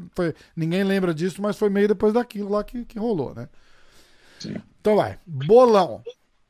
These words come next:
Speaker 1: Ah, eu fui de Johnny Walker nocaute no segundo, você foi de Johnny Walker nocaute no primeiro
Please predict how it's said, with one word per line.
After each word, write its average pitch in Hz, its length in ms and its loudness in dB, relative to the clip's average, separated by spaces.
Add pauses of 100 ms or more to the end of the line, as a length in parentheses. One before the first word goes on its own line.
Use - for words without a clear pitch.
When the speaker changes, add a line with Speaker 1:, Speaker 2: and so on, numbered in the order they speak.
(120)
Speaker 1:
Ah, 170 680 4
eu 196 160 4
fui 226 240 0
de 202 400 0
Johnny 202 300 0
Walker 185 420 4
nocaute 170 480 -2
no 143 120 -4
segundo, 233 680 0 (380)
você 156 380 -2
foi 185 180 -2
de 151 140 -6
Johnny 170 300 -2
Walker 160 360 2
nocaute 139 400 -4
no 151 100 -6
primeiro 220 640 2